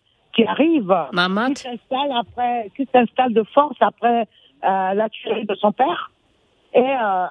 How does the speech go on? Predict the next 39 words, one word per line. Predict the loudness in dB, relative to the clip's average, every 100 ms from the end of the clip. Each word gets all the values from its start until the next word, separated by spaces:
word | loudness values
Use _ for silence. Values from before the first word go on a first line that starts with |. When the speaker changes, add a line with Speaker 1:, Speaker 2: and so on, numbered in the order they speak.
| -2
Speaker 1:
Ali | 0 0
Bongo, | 2 2 2 0 0 -6 _ _ _ _
qui | -2 0 0 -2
a | -4 0
héré-, | 0 2 -2 -4 -4 -2 -2 -2
hérité | -2 -2 -2 -2
d'un | 0 0 0
pouvoir | -2 -2 0 0 0 0 -2 -4 -6 -6 -4
qui | -4
cumule, | 0 2 4 2 -2 -8 -20
qui |
cumule | -8 0 2 2 0
plus | -4 -2
de | 0 0
cinquante | 0 0 0 0
ans | -2
au |
Speaker 2:
En | 0
Speaker 1:
pouvoir. | -2 0
Speaker 2:
gros, | -2
qu'est-ce | 0 -2 0
qui | -2
vous | 0
pose | 0 -2
problème, | -2 0 0 0 0 -2 -2
en | -2
deux | 0 0
phrases, | 0 -2 0 -2
euh, | -2 -2 -2 -4 -4 -6
Speaker 1:
Voilà, | -6 -4 -2
Speaker 2:
s'il | -2 0
Speaker 1:
en | 0
Speaker 2:
vous |
Speaker 1:
deux | 0
Speaker 2:
plaît, | -2 -2
Speaker 1:
phrases, | -2 -2
Speaker 2:
terminez. | 0 0 0 0 -2
Speaker 1:
c'est |
l'image | 0 0 0 -2 -4